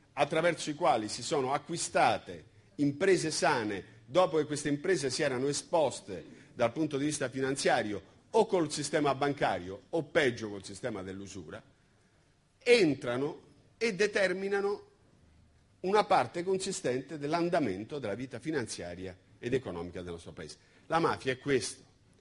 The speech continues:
E se non si capisce, io mi sforzai di dirlo nella campagna elettorale del duemilaotto, ma mi rendo conto che si mandavano due messaggi. Io andavo in giro per l'Italia dicendo, eh, alla mafia e all''ndrangheta: "Non votate per noi perché noi vi vogliamo annientare".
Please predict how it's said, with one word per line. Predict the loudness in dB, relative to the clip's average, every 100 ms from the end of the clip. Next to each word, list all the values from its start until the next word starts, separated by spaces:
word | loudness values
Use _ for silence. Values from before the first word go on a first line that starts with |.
| _ _ _ -8
E |
se | -2 0
non | 2 0
si | -2 0
capisce, | 0 0 -4 -4 -4 -4 -4
io | -2 -4
mi | -4 -8
sforzai | -8 -10 0 0
di | 0
dirlo | 0 -2 -2
nella | -6 -8
campagna | -10 -6 -6 -4
elettorale | -6 -2 -2
del | 0
duemilaotto, | -4 -4 -2 -2 -2 -8
ma | -10
mi | -6 -2
rendo | -2 -2
conto | 0 -2 -2 -6 -12
che | -10
si | -10
mandavano | -6 -2 0 0
due | 0 0
messaggi. | 2 2 0 0 -4
Io | -4 -6 -10 -20 -10
andavo | -4 0 0
in |
giro | 0 0 0
per | -2
l'Italia | -4 -2 -2 -2
dicendo, | -4 -4 -2 0 -2 -8 -14 -20 -20 -16
eh, | -10 -6 -2 0 0 -2
alla | 0 2
mafia | 4 2 2
e |
all''ndrangheta: | 2 4 4 4 2 -2 -2 -2
"Non | -2 -2 -2
votate | -2 0 0 0
per | -2
noi | -2 0 0
perché | -2 -2
noi | 0
vi | 0
vogliamo | -2 0 2 2
annientare". | 0 -4 -6 -4 -2 -2 -4